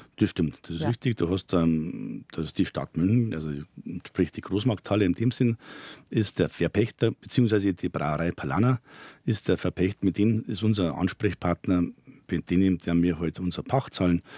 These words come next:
Speaker 1: Und, äh, die verhandeln wieder neue Verträge aus
Speaker 2: Mhm.
Speaker 1: für die nächste Zeit.
Speaker 2: Mhm. Als damals der, ja, der Sprung sozusagen in die Selbstständigkeit, äh, gelungen ist, weil man gesagt hat, das machen wir jetzt selber.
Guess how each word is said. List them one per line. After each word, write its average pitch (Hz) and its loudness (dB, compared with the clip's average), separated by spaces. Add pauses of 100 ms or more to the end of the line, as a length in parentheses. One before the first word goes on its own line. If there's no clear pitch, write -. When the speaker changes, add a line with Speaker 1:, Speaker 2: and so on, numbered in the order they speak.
(340)
Speaker 1:
Und, 87 2
äh, 82 -2 (200)
die 87 2
verhandeln 90 0
wieder 90 2
neue 82 2
Verträge 85 -4
aus 82 -6 (300)
Speaker 2:
Mhm. 143 -2
Speaker 1:
für - 0
die 85 4
nächste - 0
Zeit. - -12
Speaker 2:
Mhm. 139 -4 (920)
Als - 0
damals 214 2
der, 170 2 (520)
ja, 170 -4
der 160 -2
Sprung 226 4
sozusagen 175 0
in 170 2
die 156 -6
Selbstständigkeit, 156 -4
äh, 147 -4
gelungen 185 0
ist, 180 -2
weil 170 0
man 160 0
gesagt 175 -6
hat, - -8 (120)
das - -8
machen 160 0
wir 156 0
jetzt 160 -4
selber. 202 -4